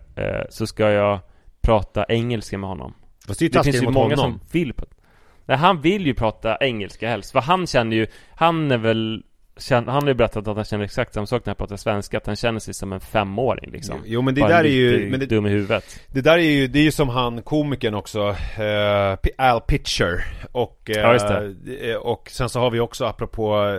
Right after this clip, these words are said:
Speaker 2: Billy White, en, eh, Martin Bundock, P R-geniet.
Speaker 1: Mm.
Speaker 2: Eh, som också pratar engelska och som har bott i Sverige väldigt länge. Där gör man ju liksom, där känner jag ju, eh, att man gör dem en otjänst, för att de,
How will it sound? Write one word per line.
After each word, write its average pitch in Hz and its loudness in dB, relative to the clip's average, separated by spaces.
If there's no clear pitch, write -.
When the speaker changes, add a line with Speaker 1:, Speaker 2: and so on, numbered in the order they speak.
Speaker 2:
Billy 107 -2
White, 120 0
en, 104 -6
eh, 107 -2
Martin 117 -4
Bundock, 120 0
P 110 -2
R-geniet. 101 0
Speaker 1:
Mm. 135 0
Speaker 2:
Eh, 113 0
som 120 -4
också 120 -2
pratar 113 0
engelska 101 -4
och 107 -4
som 113 -6
har 107 -2
bott 127 -2
i 113 -6
Sverige 101 -4
väldigt 98 -8
länge. 113 -4
Där 139 4
gör 131 4
man 110 -2
ju 110 -2
liksom, 110 -6
där 131 2
känner 135 -2
jag 143 4
ju, 107 0
eh, 104 -2
att - -8
man 110 -4
gör 110 0
dem 120 2
en 113 2
otjänst, 110 -2
för 110 -6
att - -10
de, 113 -4